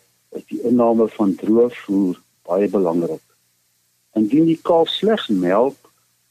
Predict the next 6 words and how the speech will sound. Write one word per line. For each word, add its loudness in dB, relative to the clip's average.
gevoer 0
word, 0
sal 0
die 0
rumen 2
samentrekkings -2